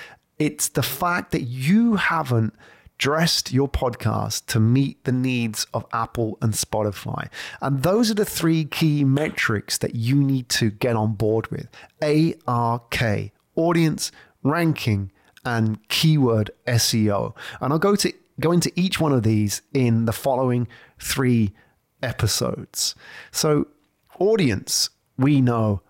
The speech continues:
about that. You get the data from podcasts, uh, platforms easily, right?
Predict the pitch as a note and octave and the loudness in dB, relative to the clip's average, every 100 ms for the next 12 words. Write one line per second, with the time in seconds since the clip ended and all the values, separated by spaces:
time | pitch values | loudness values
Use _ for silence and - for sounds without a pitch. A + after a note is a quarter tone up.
0 | _ A#2 G2+ G#2+ F#2 - _ _ _ A#2 | _ -6 -4 -2 -2 -4 _ _ _ -4
1 | G#2 C#3+ - A2+ C3 A#2+ A#2 G#2 A2+ A2+ | -2 -2 -2 0 0 0 -2 0 -2 -2
2 | - G#2+ G#2+ - - A2 G#2 - A#2+ - | 0 0 -2 -6 -4 -2 -2 -2 -6 -2
3 | A2 G#2 - - - - _ A#2+ - A#2 | -2 0 -4 -6 -10 -12 _ -8 -6 -4
4 | G#2 - A#2+ A#2+ E3+ E3+ A2+ G#2+ - G#2 | -4 0 0 0 2 4 4 0 -6 -8
5 | B2 D3 | -4 -4